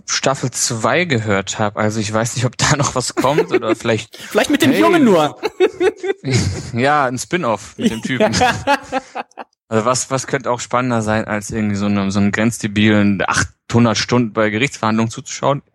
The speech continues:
Speaker 1: Mir wird nichts einfallen. Und dementsprechend war ich echt ein bisschen pisst quasi. Äh, das, ich hab's dann doch zu Ende geschaut, weil ich,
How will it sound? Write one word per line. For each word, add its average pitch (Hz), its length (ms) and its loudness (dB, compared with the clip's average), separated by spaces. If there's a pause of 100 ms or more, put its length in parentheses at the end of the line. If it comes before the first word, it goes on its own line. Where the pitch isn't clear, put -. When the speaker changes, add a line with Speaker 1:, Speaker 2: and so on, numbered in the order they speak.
Speaker 1:
Mir 180 420 6
wird 185 180 0
nichts 180 200 -2
einfallen. 151 480 -4 (1200)
Und 107 480 2 (120)
dementsprechend 107 600 2
war 101 120 4
ich 98 120 -4
echt - 220 -4
ein 110 60 2
bisschen 98 380 0
pisst - 380 -2
quasi. 92 420 0
Äh, - 320 -4
das, - 520 -4
ich - 160 2
hab's 123 260 -2
dann 117 320 2
doch 113 200 0
zu - 160 -4
Ende 123 220 4
geschaut, 110 520 2
weil 98 260 -2
ich, - 260 -16